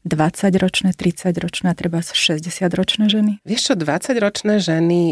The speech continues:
Speaker 2: oni sú viac také, že jak tí mladí, vieš, že pojašení, že oni majú radi také, e,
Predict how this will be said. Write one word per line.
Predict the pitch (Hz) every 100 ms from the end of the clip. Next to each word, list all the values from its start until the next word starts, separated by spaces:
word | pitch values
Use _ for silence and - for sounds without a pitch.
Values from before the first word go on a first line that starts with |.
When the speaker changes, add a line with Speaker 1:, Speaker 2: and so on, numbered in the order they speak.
| -
Speaker 2:
oni | - 208
sú | 214
viac | 220 196 196
také, | - 190 190
že | 185
jak | 185 190
tí | - 214
mladí, | 190 175 156 139
vieš, | 165 185 180
že | 160
pojašení, | 160 185 185 - 175 175
že | 175
oni | 180
majú | 175 170
radi | 165 165
také, | 165 160 175 123
e, | -